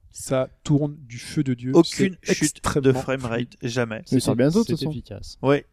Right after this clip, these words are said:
Speaker 2: il sort
Speaker 1: Ouais.
Speaker 2: le vingt-quatre
Speaker 4: Le
Speaker 2: octobre.
Speaker 4: vingt-quatre, ouais.
Speaker 3: Ouais, voilà.
Speaker 1: Mais en tout cas, on peut, là, on peut, on peut vraiment f-, se féliciter de la fluidité, même si c'était très fluide sur trois cent soixante. Mais là, euh, je sais pas, ça.
Speaker 3: Ne parlons
Speaker 1: ça fait
Speaker 3: pas de la
Speaker 1: la
Speaker 3: version P S trois, ça sert
Speaker 1: Ah,
Speaker 3: à
Speaker 1: la
Speaker 3: rien.
Speaker 1: version P S trois, c'est même pas la peine d'en
Speaker 2: Alors,
Speaker 1: parler.
Speaker 2: les, les seules choses que, que l'on peut dire, après, Shin, tu, tu me reprends, c'est que, euh, alors,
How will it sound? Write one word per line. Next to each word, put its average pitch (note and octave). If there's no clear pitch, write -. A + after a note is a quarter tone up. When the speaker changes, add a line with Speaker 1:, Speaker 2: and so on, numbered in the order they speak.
Speaker 2:
il B2+
sort C#3+
Speaker 1:
Ouais. C#3
Speaker 2:
le B2
vingt-quatre A#2+
Speaker 4:
Le A2
Speaker 2:
octobre. C#3
Speaker 4:
vingt-quatre, -
ouais. A#2+
Speaker 3:
Ouais, D3+
voilà. A#2
Speaker 1:
Mais C#3
en D#3+
tout F3+
cas, A3+
on G#3+
peut, D3+
là, D3+
on D#3
peut, B2
on -
peut B2
vraiment C#3+
f-, -
se -
féliciter D3+
de D3
la C#3
fluidité, C3
même F#3+
si -
c'était E3
très -
fluide G3+
sur -
trois D3
cent -
soixante. G3+
Mais C#3+
là, F#3+
euh, D3
je D#3
sais -
pas, C3+
ça. D3
Speaker 3:
Ne C3
parlons D3
Speaker 1:
ça -
fait D#3+
Speaker 3:
pas -
de -
la C#3
Speaker 1:
la -
Speaker 3:
version C3
P A#2+
S G#2
trois, C3
ça C3
sert A#2+
Speaker 1:
Ah, C#3+
Speaker 3:
à C#3
Speaker 1:
la C3+
Speaker 3:
rien. C3+
Speaker 1:
version -
P -
S A3
trois, E3+
c'est -
même C3
pas D3
la C3+
peine B2+
d'en B2
Speaker 2:
Alors, B2+
Speaker 1:
parler. C3
Speaker 2:
les, C#3+
les C3
seules F#3+
choses A3+
que, C#3
que C3+
l'on C3+
peut C#3+
dire, E3+
après, B2
Shin, C#3+
tu, A2+
tu -
me A#2+
reprends, D#3+
c'est -
que, E3
euh, B2
alors, C3